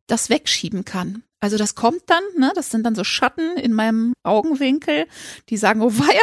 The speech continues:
<laughs> oh weia.“ Und im Prinzip denke ich, „Du musst es eh machen.“ Ich kenn mich eh, ich kenn mich einfach und ich weiß, das ist das, was ich jetzt machen muss. Und im Prinzip weiß ich, dass ich dann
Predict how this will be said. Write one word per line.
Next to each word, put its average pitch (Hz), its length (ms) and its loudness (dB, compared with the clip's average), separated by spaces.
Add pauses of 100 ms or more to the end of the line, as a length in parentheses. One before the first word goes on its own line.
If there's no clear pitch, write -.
<laughs> - 220 2
oh 359 260 2
weia.“ 277 400 4 (540)
Und 220 420 0 (140)
im 202 60 -6
Prinzip - 440 -4
denke 247 320 0
ich, - 280 -6 (360)
„Du 226 100 -2
musst 202 320 -2
es - 160 -4
eh - 100 2
machen.“ 262 220 2
Ich - 160 -6
kenn - 200 2 (100)
mich - 300 0
eh, 254 280 0
ich - 180 -8
kenn 330 240 -2
mich 269 200 0
einfach 214 400 -2
und 202 100 0
ich 175 180 -6
weiß, 190 520 2 (540)
das 208 340 0
ist - 320 -2
das, - 260 2
was 262 140 -4
ich 226 120 -4
jetzt - 260 -2
machen 247 360 4
muss. 214 260 0
Und - 360 -4
im 196 80 -6
Prinzip 214 600 0
weiß 160 380 2
ich, - 180 -8
dass 160 180 -6
ich - 180 -10
dann 139 380 -6